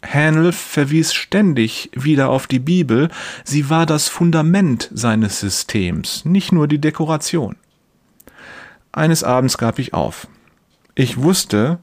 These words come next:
dass ich meine Vorbehalte überwinden muss,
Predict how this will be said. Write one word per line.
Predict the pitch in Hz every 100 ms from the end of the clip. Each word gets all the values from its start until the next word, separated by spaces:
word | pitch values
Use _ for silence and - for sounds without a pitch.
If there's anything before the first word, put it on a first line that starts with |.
| _ _ _ _ -
dass | 113 120 -
ich | 135 131
meine | 127 123
Vorbehalte | 117 - 170 175 131 120 107 113 127
überwinden | 127 127 120 120 156 185 110 113
muss, | 104 117 165 - -